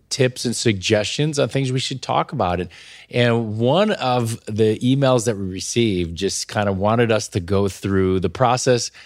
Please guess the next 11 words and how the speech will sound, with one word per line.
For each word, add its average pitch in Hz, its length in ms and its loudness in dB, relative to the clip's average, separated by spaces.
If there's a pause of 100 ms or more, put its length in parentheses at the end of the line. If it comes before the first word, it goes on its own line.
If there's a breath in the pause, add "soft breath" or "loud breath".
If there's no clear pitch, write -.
(280 loud breath)
on 107 140 2
how 127 400 4
Beverly 127 460 2
Hills 113 280 2
M 104 200 0
D, 92 280 0
our 85 120 0
skincare 104 480 0
line, 82 260 -4
was 80 220 -4
started. 127 680 0